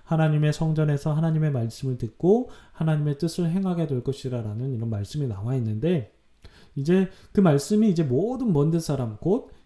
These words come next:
이방인들까지 포함된다라는 것은요, 하나님의 구원의 영역이 넓어졌다는 것이고, 이것은 곧 모든 사람들에게서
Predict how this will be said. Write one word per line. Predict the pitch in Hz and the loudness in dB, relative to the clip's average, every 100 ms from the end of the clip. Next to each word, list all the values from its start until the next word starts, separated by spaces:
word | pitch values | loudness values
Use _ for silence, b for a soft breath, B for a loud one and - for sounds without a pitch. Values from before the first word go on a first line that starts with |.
| - | -4
이방인들까지 | 143 175 202 190 170 156 151 | 2 4 4 2 2 0 -2
포함된다라는 | - - 247 240 208 160 147 156 143 123 127 | -6 -8 -6 -2 0 2 4 4 4 2 0
것은요, | 120 - 113 113 190 294 b b b | -2 -4 -4 -2 -4 -6 b b b
하나님의 | 165 165 160 156 143 | 2 4 4 2 2
구원의 | - 127 139 123 | 2 2 2 2
영역이 | 110 151 175 170 | 0 0 0 0
넓어졌다는 | 123 117 139 185 196 180 170 156 | 0 0 2 2 0 -2 -2 -2
것이고, | 123 - 120 151 233 311 b b b | -4 -6 -8 -4 -6 -6 b b b
이것은 | 127 139 180 | 0 0 2
곧 | 170 220 - | 2 0 2
모든 | 120 139 180 214 240 226 | 4 6 6 4 2 0
사람들에게서 | 208 190 180 160 131 131 190 254 | 0 0 0 0 0 0 -2 -4